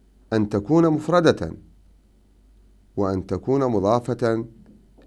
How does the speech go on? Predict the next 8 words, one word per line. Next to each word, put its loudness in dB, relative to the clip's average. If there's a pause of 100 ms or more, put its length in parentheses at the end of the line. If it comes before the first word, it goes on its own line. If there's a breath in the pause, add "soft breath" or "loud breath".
(140)
إلى 2
اسم 0
ظاهر 2 (1200)
أو 4
ضمير 4 (840)
عدا 4
ياء 2
المتكلم، 0